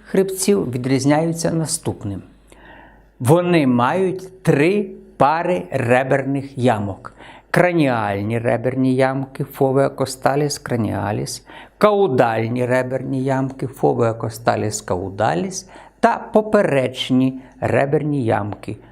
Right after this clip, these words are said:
фовеокосталіс, трансверзус. Краніальні та каудальні реберні ямки знаходяться на тілі хребця, відповідно біля його голівки та ямки.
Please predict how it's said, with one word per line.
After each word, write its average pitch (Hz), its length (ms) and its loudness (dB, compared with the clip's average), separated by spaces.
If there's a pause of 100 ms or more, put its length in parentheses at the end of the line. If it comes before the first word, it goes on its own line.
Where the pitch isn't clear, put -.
(140)
фовеокосталіс, 131 1200 -2
трансверзус. - 880 -6 (360)
Краніальні 180 640 2
та 147 140 -2
каудальні 127 720 0
реберні 107 560 -2
ямки 98 540 -4 (380)
знаходяться 175 800 2
на 180 160 4
тілі 156 560 2
хребця, 117 640 -2 (360)
відповідно 139 640 2
біля 127 300 4
його 123 480 2 (200)
голівки 135 840 2 (280)
та 196 100 2
ямки. 98 640 0